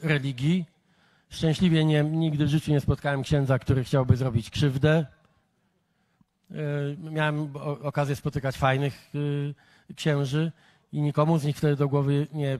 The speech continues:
przychodziło takie działania, które spowodują, że Kościół stanie się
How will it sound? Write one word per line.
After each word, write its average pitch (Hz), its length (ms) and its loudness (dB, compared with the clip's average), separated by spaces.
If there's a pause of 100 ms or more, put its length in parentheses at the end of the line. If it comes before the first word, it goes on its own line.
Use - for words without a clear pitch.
(100)
przychodziło 131 680 -2 (1300)
takie 180 380 2
działania, 160 760 2 (480)
które 160 240 -2
spowodują, 165 480 2
że 147 120 0
Kościół 160 360 0
stanie 156 380 0
się 143 280 0